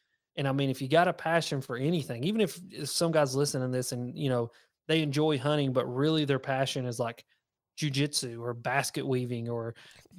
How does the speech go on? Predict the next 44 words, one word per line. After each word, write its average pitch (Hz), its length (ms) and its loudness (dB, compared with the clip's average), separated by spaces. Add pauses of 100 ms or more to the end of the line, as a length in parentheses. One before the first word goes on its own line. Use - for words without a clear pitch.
(260)
working 165 360 6
on 139 180 4
cars. 151 360 8
Like, 156 160 0
I 240 80 8
know 277 180 4
a 190 60 6
dude 160 460 2 (880)
who 156 160 4
quit 175 320 2
his 147 220 0
full-time 170 520 0
job 147 300 4
as 123 120 0
a 123 40 -6
mechanic 139 640 -4 (360)
to 143 100 -2
make 151 220 2
videos 135 680 2
about 127 260 0
working 143 380 0
on 123 140 0
small 143 400 0
engines. 120 460 -6 (680)
And 151 160 2
the 143 60 2
dude's 170 240 2
got 151 160 6
half - 300 0
a 208 40 2
million 180 440 0
subscribers 147 560 0
on 135 100 0
YouTube, 131 440 -4
and 123 100 -6
all 143 260 2
he 165 140 -2
does 139 340 4
is 117 100 -4
he 120 120 -4
buys 127 400 2
broke 127 460 0
down 139 440 0
mowers 143 600 2